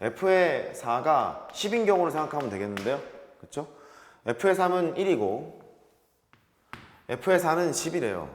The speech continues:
밑으로 내려가네요. 쭉 내려갔어요. 이렇게 내려갔대. 그러면 자, 해보자.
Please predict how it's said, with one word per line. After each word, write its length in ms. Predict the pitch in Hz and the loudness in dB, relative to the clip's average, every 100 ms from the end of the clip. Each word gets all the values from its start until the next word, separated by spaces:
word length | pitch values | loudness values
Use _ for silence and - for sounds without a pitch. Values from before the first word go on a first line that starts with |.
| - | -16
밑으로 280 | - 98 120 | -18 -12 -8
내려가네요. 560 | 98 98 90 101 131 - | -6 -6 -6 -6 -10 -12
쭉 200 | - 196 | -6 -2
내려갔어요. 500 | 156 113 104 101 98 | 0 0 -2 -4 -6
이렇게 380 | 80 80 139 185 - - - - | -6 -6 -6 -8 -14 -20 -20 -8
내려갔대. 540 | 113 107 82 - 80 - - - - - - - - _ | -4 -4 -6 -8 -10 -10 -20 -20 -20 -20 -20 -20 -20 _
그러면 500 | 165 175 175 131 92 - - | 0 4 4 2 -4 -12 -16
자, 320 | - 85 71 - | -14 -14 -14 -10
해보자. 640 | 131 127 92 80 110 147 | -8 -4 -4 -4 -4 -6